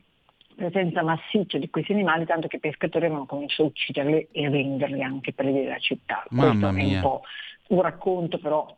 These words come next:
Speaker 1: aneddotico. E nel cinquantatré, ehm, è risultato invece, mm,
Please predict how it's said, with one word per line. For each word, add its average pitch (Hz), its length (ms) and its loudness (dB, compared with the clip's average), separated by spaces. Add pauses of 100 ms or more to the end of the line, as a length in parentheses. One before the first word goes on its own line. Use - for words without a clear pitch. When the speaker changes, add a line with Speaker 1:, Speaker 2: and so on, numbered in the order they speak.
Speaker 1:
aneddotico. 135 680 -10 (580)
E 220 140 4
nel 190 240 0
cinquantatré, 170 960 -4 (340)
ehm, 151 760 0
è 190 300 2
risultato 175 440 2
invece, 180 540 0 (120)
mm, 151 80 -8